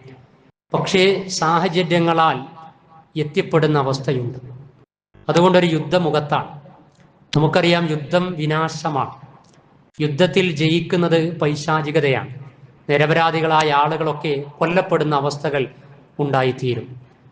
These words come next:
അതുകൊണ്ട് ഈ നിർണായക സമയത്ത് സമാധാനത്തിന് വേണ്ടി നേരെ ചൊവ്വേ കാര്യങ്ങളായിത്തീരുന്നതിന് വേണ്ടിയുള്ള പ്രാർത്ഥനകൾ ഉണ്ടാകണം.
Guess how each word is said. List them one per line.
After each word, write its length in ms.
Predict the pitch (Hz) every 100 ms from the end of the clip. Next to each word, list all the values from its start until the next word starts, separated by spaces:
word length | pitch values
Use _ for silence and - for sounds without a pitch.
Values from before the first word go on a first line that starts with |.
| _ _ _
അതുകൊണ്ട് 420 | 143 156 170 175
ഈ 140 | 175 165
നിർണായക 560 | 156 151 165 175 175 170
സമയത്ത് 560 | - 156 156 151 160 135 - - - _ _ _ -
സമാധാനത്തിന് 840 | - 147 165 180 190 190 190 185
വേണ്ടി 360 | 170 165 160 156 147 147 - - - _ _ -
നേരെ 340 | 151 170 202
ചൊവ്വേ 340 | 208 185 170 165
കാര്യങ്ങളായിത്തീരുന്നതിന് 1400 | 160 156 160 160 156 180 208 214 180 170 170 160 156
വേണ്ടിയുള്ള 480 | 143 143 147 139 135 117 - - - - -
പ്രാർത്ഥനകൾ 580 | 135 135 - 139 139 127
ഉണ്ടാകണം. 460 | 117 113 110 107